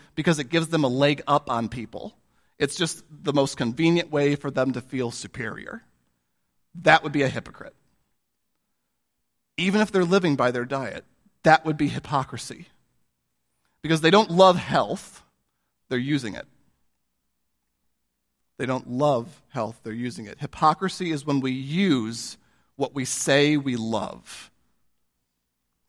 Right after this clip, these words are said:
Obviously, most of the time that will mean that our actions and our words won't line up, but ultimately what makes us hypocrites is when we use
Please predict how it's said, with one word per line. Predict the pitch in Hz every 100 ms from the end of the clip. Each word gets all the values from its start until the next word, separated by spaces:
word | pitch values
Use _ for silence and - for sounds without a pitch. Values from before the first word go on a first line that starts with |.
| _
Obviously, | 120 131 135
most | 127 131
of | -
the | 117
time | 127 120
that | 113
will | 127 151
mean | 143 104
that | 104
our | 101
actions | 110 113 131 113
and | 113
our |
words | 113 110 87
won't | 117 120
line | 113 110
up, | 117 98
but | 101
ultimately | 120 131 151 127 123
what | 113
makes | 120 -
us | 139
hypocrites | - 143 - - 107
is | - 127
when | 120
we | 113 92 -
use | 139 131 139 156 170 180